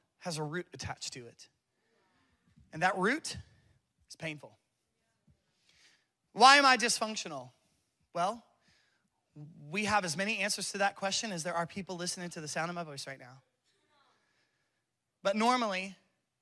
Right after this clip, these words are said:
it all goes back to the same place. Someone hurt me.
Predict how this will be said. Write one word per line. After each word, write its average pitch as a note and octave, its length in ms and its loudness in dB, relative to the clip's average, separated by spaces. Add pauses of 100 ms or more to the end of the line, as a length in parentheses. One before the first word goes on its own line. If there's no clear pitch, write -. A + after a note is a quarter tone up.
it F3+ 80 -6
all F3+ 120 0
goes F3 180 -4
back F3+ 220 -2
to - 80 -16
the D#3 60 -14
same D#3+ 220 -10
place. D#3+ 460 -8 (1200)
Someone F#3 320 -2
hurt F3+ 180 -4
me. G3+ 240 -14